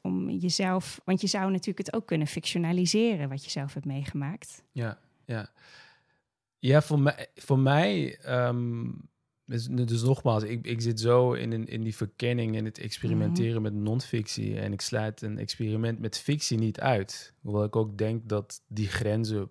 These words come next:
Speaker 2: poreus zijn,
Speaker 1: Mhm.
Speaker 2: eh, non-fictie en fictie.
Speaker 1: Wat bedoel je daarmee? Sorry.
Speaker 2: Nou ja, dat, dat, dat, dat je natuurlijk ook in non-fictie fictionaliseert.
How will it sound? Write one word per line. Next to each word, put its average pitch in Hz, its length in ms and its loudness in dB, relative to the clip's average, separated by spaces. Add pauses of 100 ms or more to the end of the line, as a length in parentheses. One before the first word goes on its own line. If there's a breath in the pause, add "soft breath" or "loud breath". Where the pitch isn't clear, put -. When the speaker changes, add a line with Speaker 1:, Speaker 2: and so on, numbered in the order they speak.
(120)
Speaker 2:
poreus 101 480 2
zijn, 120 440 -2 (140)
Speaker 1:
Mhm. 165 340 2 (180)
Speaker 2:
eh, 104 120 -8
non-fictie 107 580 -2
en 110 120 -4
fictie. 139 460 -6 (180)
Speaker 1:
Wat 190 120 2
bedoel 208 200 0
je 220 100 2
daarmee? 208 380 0
Sorry. 214 380 -4
Speaker 2:
Nou - 200 -6
ja, 147 180 8
dat, 131 320 6
dat, 131 400 4
dat, 123 480 4
dat 123 240 4
je 127 100 0
natuurlijk 120 580 0
ook 117 260 0
in 120 180 0
non-fictie 127 720 0
fictionaliseert. 107 1080 -4